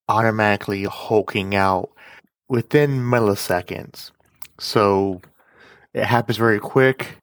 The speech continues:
She runs off into the woods. And then we don't see her again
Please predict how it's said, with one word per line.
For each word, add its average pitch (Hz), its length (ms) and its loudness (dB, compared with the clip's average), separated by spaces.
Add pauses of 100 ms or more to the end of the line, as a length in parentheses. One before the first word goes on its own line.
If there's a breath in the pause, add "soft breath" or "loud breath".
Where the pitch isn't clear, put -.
She - 160 0
runs 104 340 0
off 104 220 0
into 95 120 -10
the 92 120 -2
woods. 90 540 -4 (520)
And 120 240 4
then 113 300 4
we 107 120 -2
don't 113 360 0
see 107 340 -2
her 107 260 2
again 98 560 0